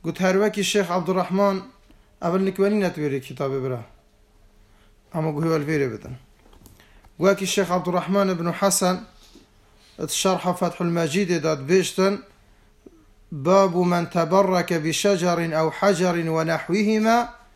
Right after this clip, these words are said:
دیو داد بیشت: «أي فهو مشرك.» ابا فتح المجید دا. یعنی بمعنی چه؟ گوت اوی تبرک بکتن، بدارک، برک، یانش جهک، بشت خواپیب هستید و وان بابت تنی و،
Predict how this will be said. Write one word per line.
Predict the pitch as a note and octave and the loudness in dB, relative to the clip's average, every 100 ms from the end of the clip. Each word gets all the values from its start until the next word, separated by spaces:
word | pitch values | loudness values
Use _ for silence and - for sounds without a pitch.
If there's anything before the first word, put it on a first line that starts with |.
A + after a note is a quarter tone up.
| _ _ _ - | _ _ _ -8
دیو | C#3 G3 | 0 2
داد | G3+ F3+ | 2 2
بیشت: | F#3 F3+ | 0 -2
«أي | - F#3+ G#3+ A#3+ F3+ | 0 4 4 2 -6
فهو | - F3+ E3+ | -2 0 2
مشرك.» | E3+ D#3+ - C3 - A#2 A2+ - - _ _ _ _ - _ _ _ _ - | 0 -2 -4 -8 -10 -14 -18 -20 -20 _ _ _ _ -20 _ _ _ _ -10
ابا | E3 D#3+ E3+ E3 - - - - - - D#3 | -6 -4 -2 -4 -6 -12 -18 -20 -20 -20 -20
فتح | - F3+ - | -6 -4 -2
المجید | E3 D#3+ D3 C#3+ B2+ A#2 | -4 -2 -2 -2 -4 -4
دا. | A2+ - - | -8 -14 -8
یعنی | D#3 F3 | -4 -2
بمعنی | F3 F#3+ G3 G3+ | 0 2 2 2
چه؟ | G3+ A3+ G3+ - - - - _ - | 2 2 0 -4 -18 -18 -20 _ -4
گوت | F3 F#3 | -2 2
اوی | F#3 G3+ | 2 4
تبرک | G#3 F#3+ G3 G#3+ A3 | 2 4 4 2 2
بکتن، | G3 G#3 G3+ D#3+ F#3+ G3 - _ _ _ _ _ | 0 2 0 0 -2 -2 -10 _ _ _ _ _
بدارک، | E3 C#3+ C#3 G#3+ G#3 F#3+ - | -6 -2 4 4 6 2 0
برک، | E3 D3+ G3+ G3 - | 0 4 4 4 0
یانش | F3+ F#3+ F3+ | 2 2 0
جهک، | D#3 C#3+ G#3 D#3+ C#3+ E3 - - _ - - _ F3+ | -2 2 2 2 -2 -6 -6 -16 _ -20 -20 _ -4
بشت | F#3+ | -2
خواپیب | F3 F3+ E3+ G3+ E3+ | 0 0 2 2 2
هستید | F#3 F3+ F#3+ F3+ | 0 0 -2 -2
و | E3+ | -2
وان | D#3 F3+ | 0 0
بابت | E3+ E3+ F3+ F3+ | 0 0 0 -2
تنی | E3 E3 F3+ | -2 0 0
و، | F3+ | 0